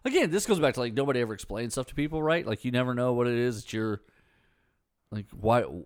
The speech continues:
why do, why do I need insurance? He assumed he needed insurance because the law said why, but he never asked the second question, which was, like, "Why is it the law?" And it's like, that way you don't have to pay for accidents and everyone can be taken care of.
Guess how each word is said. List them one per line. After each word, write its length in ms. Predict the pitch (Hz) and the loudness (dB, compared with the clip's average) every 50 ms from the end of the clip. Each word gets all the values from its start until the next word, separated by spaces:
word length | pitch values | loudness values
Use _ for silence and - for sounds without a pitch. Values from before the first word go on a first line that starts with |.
| - - _ - - - - - - - - - _ | -16 -20 _ -20 -20 -20 -20 -20 -20 -20 -20 -20 _
why 260 | - 101 107 107 113 120 | -4 0 2 4 4 4
do, 80 | 120 | 0
why 240 | 98 98 101 104 104 | -2 -4 -2 -2 0
do 120 | 104 104 | 2 2
I 60 | 113 113 | 2 2
need 160 | 117 117 113 | 2 2 2
insurance? 640 | 131 143 143 - - 87 87 87 - - - - - - _ | 2 0 0 -4 -6 -8 -8 -10 -10 -10 -12 -12 -14 -14 _
He 240 | - 127 185 220 247 | 0 2 4 6 6
assumed 340 | 254 - - 240 226 214 196 | 4 4 2 0 0 2 2
he 100 | 185 190 | 0 0
needed 220 | 180 180 170 156 | 0 0 0 0
insurance 340 | 160 160 147 156 156 143 127 | -2 -2 -2 -4 -4 -4 -4
because 240 | - 135 117 131 117 | -4 -2 -2 -2 -2
the 60 | 113 113 | -2 -2
law 260 | 113 113 113 113 107 | 0 2 2 2 0
said 260 | - - 113 107 98 | -2 -2 -4 -4 -2
why, 200 | 101 98 92 85 | -2 -4 -4 -4
but 120 | 78 67 | -6 -6
he 100 | 98 113 117 | -6 -4 -2
never 260 | 123 120 120 117 107 | -2 0 0 0 2
asked 360 | 104 107 104 104 - - - - _ _ _ _ _ _ _ _ _ _ | 2 0 0 -2 -6 -12 -16 -20 _ _ _ _ _ _ _ _ _ _
the 100 | - 98 | -6 -4
second 300 | - - 135 120 - 107 | 0 0 0 0 -2 -2
question, 300 | 92 113 110 98 - 98 | -2 0 0 0 0 -4
which 160 | 95 95 95 98 | -4 -4 -4 -4
was, 120 | 101 98 | -6 -6
like, 120 | 101 101 - | -6 -8 -4
"Why 240 | 92 92 98 101 104 | 0 2 2 4 2
is 120 | 101 104 | 2 -2
it 100 | 104 101 | -4 -6
the 60 | - 98 | -6 -6
law?" 380 | 95 98 98 110 120 135 143 - _ _ _ _ _ _ _ _ _ _ | -4 0 2 2 2 2 0 -4 _ _ _ _ _ _ _ _ _ _
And 100 | 87 104 | -10 -8
it's 140 | 101 98 - | -8 -8 -8
like, 160 | 107 107 104 | -10 -10 -4
that 180 | - 120 113 92 | -2 -2 0 0
way 160 | 113 123 117 | 0 0 -2
you 220 | 113 110 107 117 113 | -2 -2 -4 -6 -6
don't 100 | 113 107 | -4 -4
have 160 | 117 110 - | -6 -6 -6
to 80 | - - | 0 2
pay 220 | - - 113 101 | 2 4 2 0
for 160 | 101 - 98 | 0 -2 -2
accidents 560 | 98 101 104 117 - - 123 120 120 123 - - | 0 0 -2 -4 -4 -4 -4 -4 -4 -4 -4 -4
and 80 | 95 | -4
everyone 320 | 104 104 107 107 110 107 104 | -2 -2 -2 -2 -2 -2 -4
can 100 | 120 110 | -6 -6
be 60 | 104 | -8
taken 360 | 98 - 110 98 98 - - | -4 -2 -4 -4 -4 -10 -14
care 260 | - - 101 98 107 120 | -6 -4 -2 0 2 2
of. 180 | 135 156 160 | 0 0 -2